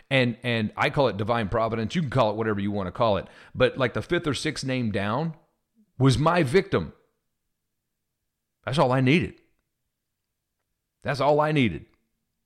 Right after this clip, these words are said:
I looked at him, I introduced myself, and I kindly told him that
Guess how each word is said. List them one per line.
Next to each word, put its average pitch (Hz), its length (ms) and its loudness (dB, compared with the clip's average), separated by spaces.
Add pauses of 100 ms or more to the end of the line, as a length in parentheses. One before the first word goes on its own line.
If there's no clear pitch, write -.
(100)
I 120 80 2
looked 156 260 2
at 160 140 4
him, 156 100 0
I 110 80 0
introduced 101 420 0
myself, 143 560 0 (2000)
and 135 140 0
I 135 60 2
kindly 139 340 0
told 120 240 2
him 110 160 0
that 104 240 -4